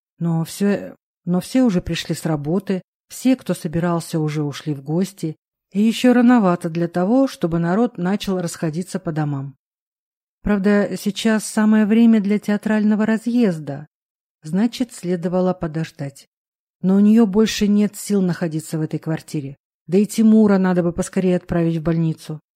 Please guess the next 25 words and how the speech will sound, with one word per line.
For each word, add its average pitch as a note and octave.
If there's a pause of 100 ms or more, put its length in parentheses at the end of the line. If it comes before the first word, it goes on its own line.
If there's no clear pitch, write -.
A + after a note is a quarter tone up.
(200)
Она F#3
снова G#3
вернулась F#3
к -
окну F#3+
и F3+
постояла G#3
у E3+
него, D#3+
наблюдая D#3+
за D#3+
пустынной E3
улицей. D#3 (400)
В -
конце F#3
концов, G#3 (580)
то, C4
что B3+
она A3+
собиралась G#3+
проделать, F#3+
займёт G#3+
каких-то A#3+
пять A#3
минут. A3